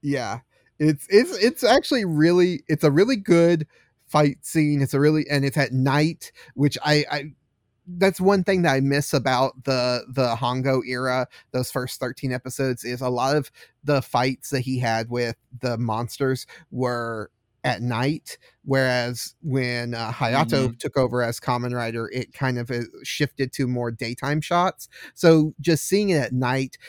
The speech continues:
Speaker 1: you know, adds to kind of, like, the, the kind of creep factor and fear factor of, especially for a, for a werewolf, is, for what is essentially a werewolf.
Speaker 2: Yeah. Well, and it, it, I thought it was funny because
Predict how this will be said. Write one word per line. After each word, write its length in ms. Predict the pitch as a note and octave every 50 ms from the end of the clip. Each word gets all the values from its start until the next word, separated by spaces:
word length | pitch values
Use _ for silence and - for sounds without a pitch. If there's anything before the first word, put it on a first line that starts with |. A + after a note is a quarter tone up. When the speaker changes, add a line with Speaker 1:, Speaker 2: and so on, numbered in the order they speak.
| - _
Speaker 1:
you 120 | D3+ D3+ C#3+
know, 100 | C3+ - C3
adds 380 | C#3 C3+ C3 C3 B2 - -
to 160 | - - B2+
kind 240 | A#2 - C3+ A#2+ A#2
of, 100 | A#2 A#2+
like, 200 | B2 A2+ A2+ - -
the, 200 | B2 A2+ A#2+ - - - - _ _ -
the 220 | C3+ C3 B2 A#2
kind 240 | - - C3+ A#2 A2+
of 100 | A#2+ -
creep 420 | - - - D#3 D3+ C3+ - _
factor 600 | - - C#3+ A#2+ A#2 A2+ - _ C3 A#2 A#2 A2+
and 180 | A2+ A2+ A#2 - _ _
fear 280 | B2+ B2+ B2 A#2+ A#2+ A#2
factor 560 | - A#2+ A#2 A2 - _ - A2+ A2+ A2 G2+
of, 240 | G2 G#2+ A2+ A#2 A2
especially 560 | C3 - - G#3 G3 D#3 - - C3 A#2+ A#2+
for 240 | - - B2+ A#2+ A2
a, 220 | G#2 G#2 A2 - - - - _ _
for 220 | - C#3+ B2 A2
a 120 | G2+ G2+ A2+
werewolf, 640 | A2 A#2 A#2+ A2 G#2 G#2 G2+ G2+ G#2 A2+ - - A2+
is, 180 | A2 G#2+ - -
for 200 | - B2+ A#2+ A#2
what 400 | A#2 G#2+ - - C3 C3 B2+ A#2
is 120 | - -
essentially 500 | A2+ - - B2 A2+ A#2+ - A2+ G#2+ A2
a 100 | G#2+ G2
werewolf. 720 | G#2+ A#2 A2 G2+ G2+ G2 G2 F#2+ G2+ B2 - - - - _ D3+
Speaker 2:
Yeah. 320 | C#3+ C#3 B2 A2 G#2 G#2 - _
Well, 300 | F3+ G3+ G3+ G3 F#3+ F#3+
and 100 | F#3 F3+
it, 180 | F3 E3+ C#3 E3+
it, 140 | E3 D#3 -
I 200 | G2 C3 D#3 E3
thought 220 | - D#3+ C3+ B2+
it 60 | B2
was 160 | - A#2+ A2 -
funny 380 | - C#3 C3 B2+ B2 A#2+ A#2
because 560 | A2+ G2+ A2+ G#2+ - A#2+ A2 G#2+ G#2 G2 -